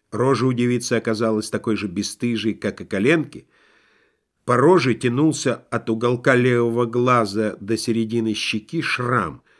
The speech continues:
Шрам, ясное дело, был заштукатурен всякими пудрами.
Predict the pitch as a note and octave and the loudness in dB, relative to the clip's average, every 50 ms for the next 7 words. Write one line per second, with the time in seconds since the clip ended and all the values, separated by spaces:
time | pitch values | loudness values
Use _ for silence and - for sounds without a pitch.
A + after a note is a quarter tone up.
0 | _ _ _ _ _ _ _ - - A#2+ B2 C3+ C3 A#2 A2+ A2 A2+ A2 - - | _ _ _ _ _ _ _ -8 -4 0 2 2 2 2 2 2 0 0 -2 -2
1 | A2+ A#2 A2+ A2 A2+ A2+ A2 A2 G#2+ A2+ G#2+ G2 F#2+ G#2+ A2+ - - - A2+ - | -2 0 0 2 2 0 0 0 0 0 -2 -2 -2 -4 -4 -4 -2 -6 -4 -4
2 | A2+ G#2 - A#2+ G#2+ G2 G2+ G2 - - G#2 F2+ - G2+ F#2 F2+ E2 - F2+ G#2 | -4 -2 -2 -2 -2 -2 -4 -6 -4 -4 -4 -4 -4 -6 -6 -6 -8 -6 -6 -4
3 | C#3 D3 E3 E3+ E3+ F3 F3+ E3+ E3+ | 0 2 2 2 2 2 -2 -8 -10